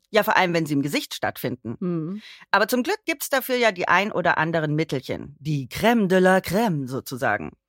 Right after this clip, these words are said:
Speaker 1: Beispielsweise bei stark geröteten Wangen und erweiterten Äderchen.
Speaker 2: Oh ja, hab ich auch.
Speaker 1: Dermasens, unser Spezialist für medizinische Hautpflege, hat hierfür die Rosamin-Serie entwickelt.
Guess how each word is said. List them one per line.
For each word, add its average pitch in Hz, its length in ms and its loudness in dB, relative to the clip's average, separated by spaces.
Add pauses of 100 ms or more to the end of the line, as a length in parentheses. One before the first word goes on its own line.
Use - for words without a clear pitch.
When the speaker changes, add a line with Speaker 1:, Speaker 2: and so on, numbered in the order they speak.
(100)
Speaker 1:
Beispielsweise 233 720 2
bei 196 140 2
stark 185 280 2
geröteten 208 500 -4
Wangen 175 460 0
und 233 160 -4
erweiterten 180 560 0
Äderchen. 135 480 -2 (100)
Speaker 2:
Oh 190 180 -6
ja, 147 280 -6
hab 190 120 -6
ich 185 160 -8
auch. 127 300 -8 (540)
Speaker 1:
Dermasens, 240 640 2
unser 196 300 -2
Spezialist 185 580 -4
für 240 80 -2
medizinische 214 640 -6
Hautpflege, 175 640 -4 (340)
hat - 240 0
hierfür 233 640 -4
die 185 140 -6
Rosamin-Serie 202 1040 0
entwickelt. 123 640 -8